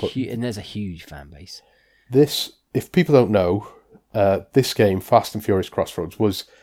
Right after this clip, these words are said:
Speaker 1: sort of notorious for being bad, but it sounds like once it's patched, it's maybe not as bad as it was. It's not as broken and stuff. Some
Speaker 2: Right.
Speaker 1: people, I know of people who really like it. The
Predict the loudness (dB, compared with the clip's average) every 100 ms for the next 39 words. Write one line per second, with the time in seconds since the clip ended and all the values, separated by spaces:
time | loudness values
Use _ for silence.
0 | _ 0 4 4 2 4 4 2 -2 0
1 | 0 0 -4 -8 _ _ _ 2 2 2
2 | -4 -20 _ _ _ _ _ _ _ -8
3 | -6 0 2 2 0 0 -2 -2 -16 -8
4 | -2 -2 -4 -18 -10 -8 -6 -6 -6 -6
5 | -6 -6 -6 -10 -10 -10 -12 -18 -8 -8
6 | -6 -6 -6 -6 -14 -16 -12 -14 -14 -20
7 | _ _ _ -4 -2 -2 -4 -8 _ -4
8 | 0 0 0 2 2 2 -4 -6 -6 -6
9 | -4 -4 -4 -4 -6 -14 -8